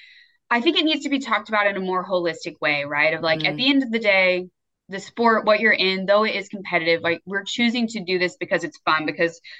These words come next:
Speaker 1: it's bringing something to your life that maybe wasn't there before. Like, it's filling you in a way that, um, you know, is special, that you're getting not only a physical benefit from, but you feel like it's part of who you are and your personality and you love it. And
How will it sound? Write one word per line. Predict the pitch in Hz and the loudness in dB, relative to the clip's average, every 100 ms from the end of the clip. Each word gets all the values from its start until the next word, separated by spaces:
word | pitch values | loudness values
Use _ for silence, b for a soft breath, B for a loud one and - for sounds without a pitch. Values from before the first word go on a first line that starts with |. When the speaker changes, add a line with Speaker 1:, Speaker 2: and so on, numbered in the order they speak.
| B | B
Speaker 1:
it's | 202 196 | -4 -2
bringing | 214 214 202 | 0 0 0
something | 185 - 185 190 214 214 | -2 -2 -4 -2 -6 -4
to | 220 | -2
your | 190 175 | 0 0
life | 160 160 165 170 | 2 0 0 0
that | 175 165 | -4 0
maybe | 170 170 | 0 0
wasn't | 165 160 160 | -2 -4 -2
there | 147 139 | -2 -2
before. | - - | -4 -6
Like, | 135 143 | -4 -6
it's | - - | -12 -2
filling | 220 214 208 202 - b b | 0 2 0 -2 -12 b b
you | 214 240 214 | 4 4 6
in | 202 | 4
a | 180 | 4
way | 185 180 180 | 4 4 4
that, | 175 175 170 170 _ _ - | 2 2 2 0 _ _ -2
um, | 180 165 147 139 135 | 2 4 2 -4 -8
you | 226 240 | 0 0
know, | |
is | 220 220 | 0 -2
special, | - - 214 - 185 165 | -4 -4 -4 0 0 2
that | 170 180 | 0 0
you're | 196 | -2
getting | 196 202 202 202 202 | -2 0 2 0 2
not | 208 214 | 0 2
only | 220 226 208 | 0 -2 -2
a | 190 - | -2 -4
physical | 247 226 196 | -6 -6 0
benefit | 196 190 196 - | 0 2 -2 0
from, | - 196 202 196 | 0 2 2 2
but | 185 180 | 0 0
you | 202 202 _ | -10 -10 _
feel | 214 208 | 0 0
like | 190 190 | 0 -2
it's | 196 202 _ | -2 -6 _
part | 220 220 | 0 0
of | 214 | -4
who | 247 | -6
you | 233 220 | 0 2
are | 214 202 | 4 4
and | 190 | 0
your | 185 | -4
personality | - 208 214 208 202 190 180 | -8 -10 -4 2 2 2 -2
and | 175 | -4
you | 180 175 | -4 -2
love | 175 175 | 0 2
it. | 262 285 | 2 2
And | 220 196 | 2 -2